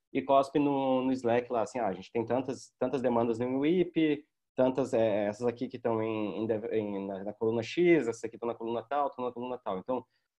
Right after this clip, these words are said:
todo dia a gente já tá jogando na cara, né, das pessoas. Idealmente, seria legal ter, sei lá, um print mesmo do board jogado lá todo dia, né? Então, é, isso foi uma, uma coisa que a gente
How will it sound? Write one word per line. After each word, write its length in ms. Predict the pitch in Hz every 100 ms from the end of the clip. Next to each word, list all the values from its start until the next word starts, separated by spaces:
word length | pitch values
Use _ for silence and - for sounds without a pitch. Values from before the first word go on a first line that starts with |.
| _
todo 220 | - 143 170
dia 200 | 120 147
a 40 |
gente 240 | 151 156 156
já 180 | 139
tá 160 | 139 143
jogando 340 | 135 139 131
na 120 | 143 151
cara, 340 | - 104 98
né, 160 | 98 104 _ _ _
das 100 | 107 101
pessoas. 460 | 123 - 101 95
Idealmente, 480 | 110 175 160 139 170
seria 260 | - 151 160
legal 240 | 151 123
ter, 320 | 147 165 147 113
sei 100 | 127
lá, 80 |
um 100 | 113
print 420 | 98 120 143 143 107
mesmo 240 | 117 110
do 60 | 104
board 840 | 101 107 123 127 131 127 117 104
jogado 380 | 104 113 104 113 -
lá 160 | 107 104
todo 260 | - 123 117
dia, 280 | 104 98 90
né? 160 | 98
Então, 320 | 92 98 101 95 _ _ _ -
é, 340 | - 92 87 85
isso 280 | 120 117 -
foi 140 | 135
uma, 200 | 135 135
uma 380 | 123 127 127 127
coisa 260 | 131 131 -
que 80 | 135
a 40 |
gente 280 | 139 147